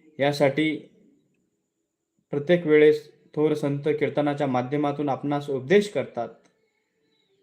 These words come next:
हा उपदेश आपण नक्कीच आपल्या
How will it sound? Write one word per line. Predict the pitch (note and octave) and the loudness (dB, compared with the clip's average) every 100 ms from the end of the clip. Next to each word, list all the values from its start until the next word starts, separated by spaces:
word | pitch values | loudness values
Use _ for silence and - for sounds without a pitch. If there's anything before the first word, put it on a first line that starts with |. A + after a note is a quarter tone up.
| - - | -20 -4
हा | C#3+ | 2
उपदेश | C#3 B2+ C#3 D3+ D#3 - _ _ _ _ _ _ | 2 2 -2 -2 -2 -6 _ _ _ _ _ _
आपण | A#2+ - D3+ D3+ D3 _ _ _ _ A#2 | -12 -4 -2 -2 -6 _ _ _ _ -8
नक्कीच | C3 C3 E3+ E3 - - _ _ _ _ _ _ _ _ _ _ _ | -8 -2 0 0 -4 -20 _ _ _ _ _ _ _ _ _ _ _
आपल्या | A#2 A#2+ C#3 C#3+ C#3+ | -8 -6 -2 0 -2